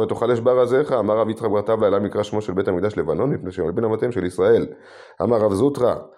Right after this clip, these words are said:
בר טוביה, "למה נקרא שמו יער של בית המקדש? דכתיב בית יער הלבנון, לומר לך, מה הר מלבלב, אף בית המקדש מלבלב, מוציא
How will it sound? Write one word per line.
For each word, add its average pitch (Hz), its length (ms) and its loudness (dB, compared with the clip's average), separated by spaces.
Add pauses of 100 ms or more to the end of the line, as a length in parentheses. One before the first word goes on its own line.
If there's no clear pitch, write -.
(180)
בר 107 160 2
טוביה, 127 460 2
"למה 113 180 2
נקרא 120 240 0
שמו 117 240 0
יער 120 480 2
של 98 180 -6
בית 92 180 -2
המקדש? 92 340 0
דכתיב - 380 -4
בית 113 160 -2
יער 113 220 2
הלבנון, 95 460 0
לומר 113 220 2
לך, 117 200 0
מה 104 220 0
הר 113 60 2
מלבלב, 101 600 2
אף 101 120 0
בית 104 100 -4
המקדש 104 300 -2
מלבלב, 104 460 2
מוציא 90 300 -4